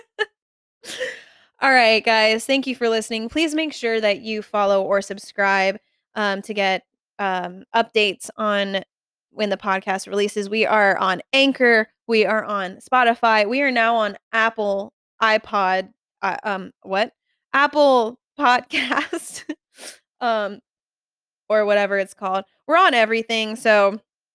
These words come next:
share with your friends if you feel like they can listen to this or if it'll help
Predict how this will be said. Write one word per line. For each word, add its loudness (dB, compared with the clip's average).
share 2
with 0
your -2
friends -4
if -12
you -20
feel -6
like -4
they -2
can -14
listen -8
to -6
this -4
or 0
if -4
it'll 0
help -2